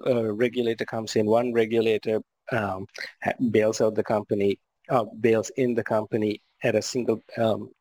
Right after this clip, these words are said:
entry level. Um, and so having all these multiple debt issuing entities, uh, that's not going to be compatible with single point of entry.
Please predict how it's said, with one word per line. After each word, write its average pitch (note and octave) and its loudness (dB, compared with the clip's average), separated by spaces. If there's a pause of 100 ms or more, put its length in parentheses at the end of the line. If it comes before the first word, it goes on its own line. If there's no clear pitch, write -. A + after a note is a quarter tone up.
(140)
entry A#2 0
level. C3+ 2 (420)
Um, A2 0 (120)
and A#2+ 0
so A2+ 0
having B2 0
all A2+ 0
these A2 -8
multiple A2 0
debt G#2+ 0
issuing A2 -2
entities, A2+ -2
uh, A#2+ 2
that's A2 0
not A#2+ -2
going G#2+ -4
to G#2 -12
be G2+ 0 (100)
compatible G#2+ 0 (420)
with - -2
single A2 0
point A2+ -2
of G#2+ 0
entry. C#3+ -2